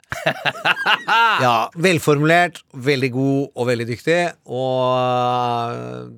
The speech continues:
Speaker 2: så synes jeg at vi må ta fram, for han kommenterer det mye bedre, hvordan unnvikelsene til Pence er ganske drøye,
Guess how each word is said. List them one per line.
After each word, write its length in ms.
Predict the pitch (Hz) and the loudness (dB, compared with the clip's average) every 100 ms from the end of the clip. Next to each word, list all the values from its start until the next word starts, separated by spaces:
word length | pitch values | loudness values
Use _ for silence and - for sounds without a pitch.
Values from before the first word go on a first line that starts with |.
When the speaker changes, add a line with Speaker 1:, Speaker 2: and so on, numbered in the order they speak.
| - | -12
Speaker 2:
så 200 | - 131 | -6 -4
synes 340 | - - 110 98 | -4 -6 -6 -2
jeg 100 | 117 | 0
at 220 | 117 113 | 0 -2
vi 100 | 123 | -4
må 500 | 123 113 113 113 110 104 _ - | -6 -4 -2 -2 -4 -8 _ -6
ta 240 | 202 190 170 | -4 -4 -6
fram, 360 | - 131 151 147 _ | 0 2 2 -4 _
for 160 | - 107 | -6 -4
han 180 | 123 131 - | -4 -6 -12
kommenterer 360 | - 135 120 120 | -12 -6 -4 -4
det 80 | 127 | -4
mye 200 | 120 117 | -6 -4
bedre, 420 | 123 123 156 170 - | -4 -6 -8 -10 -12
hvordan 640 | 120 101 107 104 120 127 - | -14 -8 -6 -2 0 0 -4
unnvikelsene 960 | 123 107 107 117 107 123 113 - 175 165 - - | -8 -6 -6 -6 -8 -10 -8 -2 0 0 -4 -10
til 380 | 113 120 156 160 - - - - - - _ | -4 0 -2 -4 -12 -20 -20 -20 -20 -20 _
Pence 440 | 127 156 175 - - - | 0 2 2 -2 -6 -10
er 320 | 90 95 143 123 | -4 0 0 0
ganske 600 | 131 104 90 - - 143 | -2 -2 -6 -10 -4 -2
drøye, 400 | 143 120 156 214 | 2 2 4 2